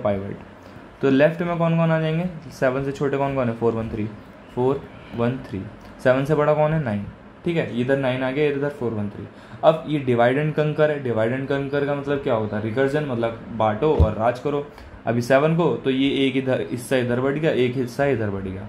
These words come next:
तो डिवाइड कर दिया। अब इसको कंकर करना है और इसको करना है। अब यार Pivot चुनने के लिए दो element तो होने चाहिए, चुनने के लिए दो तो होने चाहिए। अगर अकेला है तो चुनने की नौबत है क्या? नहीं है। तो ये तो as it is यहीं रहेगा, ठीक है, ये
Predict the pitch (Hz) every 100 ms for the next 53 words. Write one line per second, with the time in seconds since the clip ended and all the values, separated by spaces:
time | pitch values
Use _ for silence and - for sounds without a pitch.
0 | - - - 120 127 131 139 151 151 175
1 | 131 - - - 127 131 127 - 117 117
2 | 117 123 127 135 156 131 110 107 101 95
3 | 101 - - - 160 185 170 151 151 -
4 | - - 139 139 160 160 156 147 147 151
5 | 151 135 135 147 147 147 151 143 143 143
6 | 143 147 120 120 139 139 143 143 151 143
7 | 135 143 139 139 143 143 147 127 135 139
8 | 143 139 139 - 143 143 143 135 139 135
9 | 151 139 107 101 120 170 180 156 - 131
10 | 147 156 147 143 147 143 143 160 151 147
11 | 131 127 - 170 135 - - - - -
12 | 127 175